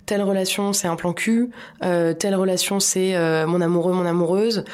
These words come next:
euh, telle relation, c'est, euh, l'homme ou la femme de ma vie. » Euh, tu vois, de pas avoir à mettre d'étiquette en disant, « Cette relation, elle correspond à ça. » J'ai des relations qui sont, euh,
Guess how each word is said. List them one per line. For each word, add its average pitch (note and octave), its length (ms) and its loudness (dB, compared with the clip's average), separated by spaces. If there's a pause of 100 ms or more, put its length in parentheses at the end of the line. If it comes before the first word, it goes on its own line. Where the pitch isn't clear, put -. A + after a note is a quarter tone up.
(320)
euh, F3 220 2
telle G3 180 0
relation, F#3 400 2
c'est, F#3+ 240 0
euh, E3 60 2
l'homme F#3 220 2
ou F3+ 40 2
la E3 80 0
femme F3 180 0
de F3 60 2
ma E3 120 2
vie. » G3 360 2
Euh, E3 100 0 (300)
tu - 100 -4
vois, A3+ 140 2
de G3+ 100 0
pas C4 140 -2
avoir A3 200 0
à G#3+ 60 0
mettre G#3+ 220 0
d'étiquette G#3+ 640 -2
en G3 100 0
disant, « F#3 280 0
Cette G3+ 180 -2
relation, F3+ 320 -4
elle A3 80 -2
correspond F#3 340 -4
à F#3+ 60 0
ça. » F#3 240 -4 (360)
J'ai F3 140 0
des G#3 140 2
relations G3+ 400 0
qui - 160 -4
sont, G#3 260 0
euh, E3+ 220 0